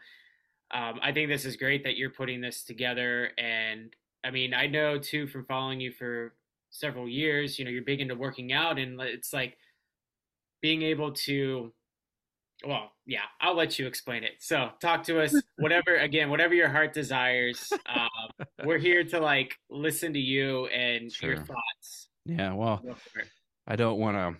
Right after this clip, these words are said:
Speaker 2: I don't wanna talk so long that it's boring or I lose anybody because it's, I, I feel like I can drone on. I think about this stuff all the time. Um,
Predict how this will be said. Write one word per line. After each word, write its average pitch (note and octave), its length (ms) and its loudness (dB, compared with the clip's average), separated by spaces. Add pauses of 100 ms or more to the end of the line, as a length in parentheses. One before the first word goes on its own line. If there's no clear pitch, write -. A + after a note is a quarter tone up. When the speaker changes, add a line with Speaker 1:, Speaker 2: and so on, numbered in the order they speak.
(480)
Speaker 2:
I D3 80 2
don't F3+ 80 4
wanna E3 140 4
talk D#3 180 2
so C#3 180 2
long B2+ 420 4
that G#2+ 260 2
it's G#2+ 180 -8
boring G#2+ 460 2
or G2 80 4
I F#2+ 40 2
lose G2+ 500 2
anybody F#2+ 560 2
because F2+ 320 -4
it's, F2+ 200 -8
I, A2 360 0
I A2+ 40 0
feel D3+ 120 2
like B2+ 100 2
I A#2+ 80 0
can G#2+ 160 0
drone G2+ 300 2
on. F#2+ 200 4
I E2+ 60 2
think A2+ 220 -4
about G2 220 -4
this - 100 -12
stuff F2+ 260 -2 (140)
all F#2+ 380 2
the F2 120 -6
time. A#1 340 -10 (1200)
Um, C3 400 2